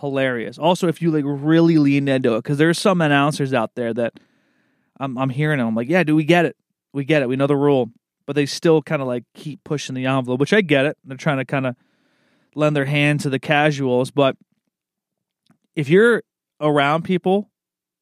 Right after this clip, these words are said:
and they're reviewing a call and you say it four times, maybe five times, that's funny, man.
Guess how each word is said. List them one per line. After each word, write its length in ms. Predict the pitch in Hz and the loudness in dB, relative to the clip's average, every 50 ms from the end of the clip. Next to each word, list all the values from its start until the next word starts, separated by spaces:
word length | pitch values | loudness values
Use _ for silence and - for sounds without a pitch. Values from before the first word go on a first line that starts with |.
| _ _ _ _ - | _ _ _ _ -10
and 580 | 151 151 143 143 143 139 139 135 135 131 117 - _ _ _ _ _ - | -6 -2 0 2 2 2 2 2 0 -2 -4 -8 _ _ _ _ _ -2
they're 120 | 156 156 | 0 2
reviewing 440 | 160 160 139 127 135 147 156 160 143 | 2 2 2 2 0 2 2 2 2
a 80 | 139 | 0
call 320 | - - 143 123 139 147 143 | 0 0 0 2 2 2 2
and 200 | 120 139 147 147 | 0 0 0 2
you 120 | 156 165 | 2 0
say 320 | - - - 180 160 156 147 | 0 0 0 2 2 4 2
it 180 | 135 104 - _ _ _ _ _ _ _ _ _ _ _ _ - | 0 -2 -6 _ _ _ _ _ _ _ _ _ _ _ _ -14
four 260 | - - 165 190 202 | -6 -2 0 0 0
times, 480 | 214 220 208 233 247 277 254 - - _ _ _ _ _ _ _ _ _ _ | 0 0 0 0 0 -2 -4 -8 -14 _ _ _ _ _ _ _ _ _ _
maybe 160 | - 170 208 185 | -6 -4 -4 -2
five 340 | - - 151 160 180 185 | 0 0 0 2 0 0
times, 420 | - 220 190 208 226 240 - - - _ _ _ _ _ _ _ _ _ _ _ _ _ _ _ _ _ _ _ | 0 -2 -2 -2 -2 -4 -6 -10 -16 _ _ _ _ _ _ _ _ _ _ _ _ _ _ _ _ _ _ _
that's 260 | - 180 240 - - - | -2 0 0 0 -2 -2
funny, 380 | - 165 151 151 151 147 127 | 0 2 2 2 2 -2 -4
man. 320 | 113 107 101 104 101 - | -6 -8 -10 -12 -14 -18